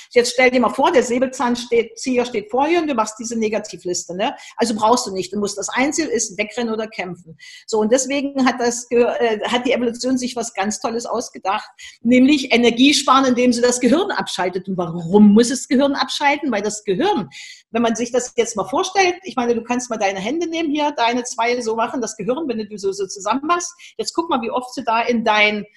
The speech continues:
Körper so unbedingt reinpasst, also z-, ungefähr plus zwei Prozent.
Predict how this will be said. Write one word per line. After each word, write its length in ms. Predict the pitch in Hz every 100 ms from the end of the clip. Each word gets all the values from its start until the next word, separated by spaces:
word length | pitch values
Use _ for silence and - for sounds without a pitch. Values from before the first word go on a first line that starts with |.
| _ - -
Körper 300 | 262 - 277
so 160 | 247 233
unbedingt 480 | 254 240 240 233
reinpasst, 460 | 185 202 240 277 -
also 200 | - 233 220
z-, 180 | - 285
ungefähr 460 | 339 339 302 285 277
plus 240 | 269 269
zwei 220 | - 208
Prozent. 600 | 226 269 - 208 156 -